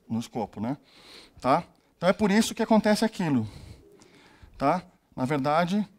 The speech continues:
essa função que a gente recebeu agora chama, é essa função logadora que foi devolvida pela função logar. Tá? Esse demo aqui que eu, que eu fiz, eu tive essa ideia, eu vou até começar a usar no curso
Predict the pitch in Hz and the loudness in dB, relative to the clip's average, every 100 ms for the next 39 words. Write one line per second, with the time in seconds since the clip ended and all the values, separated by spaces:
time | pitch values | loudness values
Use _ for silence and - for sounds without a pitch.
0 | _ _ _ - 147 160 - 165 - 170 | _ _ _ -8 -6 -6 -4 -6 -4 -2
1 | 185 196 165 139 147 143 143 143 135 139 | 0 0 -4 -4 -4 -6 -10 -8 -6 -4
2 | 127 151 175 180 - 165 160 165 160 170 | -2 -2 -2 -6 -8 -6 -6 -4 -4 -4
3 | - 165 185 - 165 175 175 175 170 156 | -4 -8 -8 -8 -6 -4 -4 -4 -4 -6
4 | 170 - 165 165 165 147 160 165 160 160 | -10 -10 -10 -8 -8 -8 -10 -10 -10 -8
5 | 160 160 156 165 127 104 - _ _ _ | -6 -4 -2 -2 -4 -8 -12 _ _ _
6 | _ _ - 123 143 _ _ _ _ _ | _ _ -8 -6 -6 _ _ _ _ _
7 | _ 202 226 240 180 208 175 - 180 175 | _ 0 0 2 4 6 4 0 -4 -4
8 | 151 127 - - 151 - 214 202 - - | -4 -6 -12 -10 -8 -2 0 0 -4 -6
9 | 147 156 151 135 - _ _ - - - | -2 0 0 -4 -10 _ _ -20 -12 -6
10 | 170 - 170 175 196 190 185 202 202 196 | -4 -2 -2 0 2 2 0 0 0 0
11 | 202 190 165 170 175 170 170 165 185 | 0 0 0 0 0 -2 -8 -6 -6